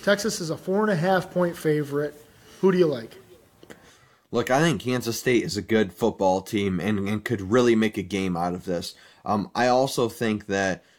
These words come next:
Speaker 2: Texas has something to prove, especially because Oklahoma just lost. Um, I'm gonna take Texas to get right here and cover the four and a half points. What about you, Brant?
Speaker 1: Texas has been kind of a struggle bus, Dave.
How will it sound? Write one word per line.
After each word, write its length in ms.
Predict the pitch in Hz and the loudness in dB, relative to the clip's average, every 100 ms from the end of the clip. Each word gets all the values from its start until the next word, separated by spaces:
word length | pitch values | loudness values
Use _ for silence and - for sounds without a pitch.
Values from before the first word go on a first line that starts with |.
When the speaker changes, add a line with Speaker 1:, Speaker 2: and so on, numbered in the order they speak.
| _ | _
Speaker 2:
Texas 420 | - 120 107 110 - | -2 -2 0 -2 0
has 180 | 110 | 0
something 360 | - 107 113 101 | 0 -4 -4 -4
to 60 | 92 | -6
prove, 340 | - 110 101 | -4 -2 0
especially 720 | 104 - - - 123 - 131 | -2 -2 -2 0 0 0 -2
because 340 | 110 113 120 90 | -2 0 -2 0
Oklahoma 640 | 101 104 107 110 107 104 | -2 0 -2 0 2 2
just 320 | 101 104 - | 0 -2 0
lost. 480 | 98 95 107 - - - - - | 0 2 2 -2 -8 -20 -20 -8
Um, 500 | - 98 95 90 90 _ _ _ _ _ _ | 0 2 2 0 -4 _ _ _ _ _ _
I'm 120 | 110 143 | 0 2
gonna 160 | 160 | 2
take 260 | - 151 110 | 2 -2 -2
Texas 400 | 135 117 - 110 | -2 -2 -2 -8
to 80 | 98 | -6
get 240 | 104 104 | -2 -2
right 220 | 98 101 | 0 0
here 280 | 90 98 92 - | 0 -2 -2 -4
and 160 | 104 | -4
cover 260 | 107 98 92 | -2 -2 -2
the 80 | 90 | -6
four 220 | - 92 | -2 -2
and 100 | 78 | -2
a 20 | |
half 280 | 95 85 - | -4 -4 -6
points. 480 | 87 80 58 - - | -8 -8 -8 -10 -6
What 60 | 104 | 0
about 160 | 101 | 2
you, 100 | 90 | 0
Brant? 280 | 85 80 71 _ _ _ - - - - | -2 -8 -10 _ _ _ -20 -18 -18 -14
Speaker 1:
Texas 340 | - 196 277 220 | -6 -4 -4 -6
has 320 | 123 180 190 | 0 4 4
been 180 | 156 175 | 2 -4
kind 240 | 170 180 | -2 -2
of 100 | 170 | 0
a 40 | 160 | -2
struggle 400 | - 170 160 160 | -2 -2 0 0
bus, 300 | 143 117 - | 0 -4 -4
Dave. 340 | 131 135 - | -2 -4 -6